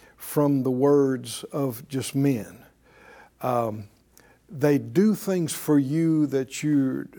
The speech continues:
beyond your, your conscious awareness. Uh, God created matter and energy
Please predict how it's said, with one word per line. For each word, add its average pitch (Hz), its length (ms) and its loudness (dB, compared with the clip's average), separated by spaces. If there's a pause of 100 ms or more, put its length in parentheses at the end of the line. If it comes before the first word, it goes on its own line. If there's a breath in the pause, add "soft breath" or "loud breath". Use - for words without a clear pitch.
(260)
beyond 165 540 2
your, 131 400 -2
your 123 180 -6
conscious 151 680 -6 (180)
awareness. 127 800 -2 (920 soft breath)
Uh, 123 360 -4 (420)
God 202 340 4
created 175 760 0 (440 soft breath)
matter 151 600 0 (880 soft breath)
and 113 180 -8
energy 175 720 0